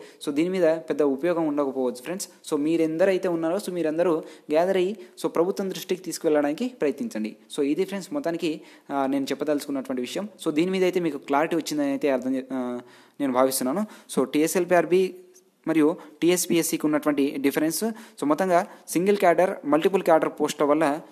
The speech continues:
so, ఈ యొక్క second list అయితే విడుదల చేయలేకపోతున్నారు. So, ఇదైతే నేను చెప్పదలుచుకున్నటువంటి clarity. So, fake information viral అవుతున్నటువంటి నేపథ్యంలో, so, నేను ఒక clarity ఇద్దామనేటువంటి ఉ-, ఉద్దేశంతో,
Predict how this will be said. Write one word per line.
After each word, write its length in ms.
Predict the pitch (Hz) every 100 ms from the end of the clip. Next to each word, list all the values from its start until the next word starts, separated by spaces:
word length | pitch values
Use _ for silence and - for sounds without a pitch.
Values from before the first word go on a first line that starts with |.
| -
so, 60 | 165
ఈ 40 |
యొక్క 300 | 156 151 208 233 - _ _
second 300 | - 147 190
list 180 | 180 180
అయితే 320 | 156 165 147
విడుదల 240 | 135 135 151
చేయలేకపోతున్నారు. 800 | 143 139 135 127 120 120 147 214 - - -
So, 60 |
ఇదైతే 540 | 151 143 165 185 147 170
నేను 120 | 151
చెప్పదలుచుకున్నటువంటి 840 | 135 131 143 139 - 139 131 131 131
clarity. 500 | 131 120 117 180 214 - - 143
So, 180 | 131 131
fake 360 | - 180 202
information 640 | 196 180 185 180 185 185 156
viral 240 | 160 175
అవుతున్నటువంటి 580 | 165 165 156 156 147 143
నేపథ్యంలో, 440 | 143 147 160 139 - - -
so, 60 | 160
నేను 180 | 160 151
ఒక 100 | 131
clarity 460 | - 143 170 190
ఇద్దామనేటువంటి 640 | 160 156 156 147 147 143
ఉ-, 340 | 127 127 160 143
ఉద్దేశంతో, 760 | 139 165 170 160 175 151 175